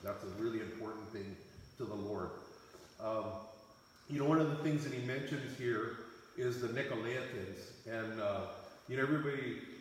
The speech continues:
wants to, what is the Nicolaitans? It's mentioned in, in, uh, the next church also, and, uh, it's, uh, it's sort of an interesting thing, and, um, should I re-, mention it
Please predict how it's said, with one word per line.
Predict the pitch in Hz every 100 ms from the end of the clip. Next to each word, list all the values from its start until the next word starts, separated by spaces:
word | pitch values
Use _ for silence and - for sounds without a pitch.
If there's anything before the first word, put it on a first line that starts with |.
| -
wants | 123 135 -
to, | 113
what | 120 190
is | 170
the | 123
Nicolaitans? | 117 117 113 101 101 113 92 104
It's | - 113
mentioned | 127 123 127 117 113 120
in, | 107 104 113
in, | 104 104
uh, | 98 98 101
the |
next | 104 117 - -
church | 117 107 110
also, | 107 113 113 104 107 - - - -
and, | 123 110 107
uh, | 107 101 98 - - - - 117
it's, | 113 113 117
uh, | 107 104 101 101 - 127
it's | -
sort | - 151
of | 151 127
an | 110
interesting | 131 - 127 - 113 95 -
thing, | 117 101 98 - - - - -
and, | 107 107 104 104
um, | 98 98 92 95 - - - - - - - - - - - - - - - - -
should | 117
I | 104 98 92 - - 101 101
re-, | 104 104
mention | 107 101 107
it | 95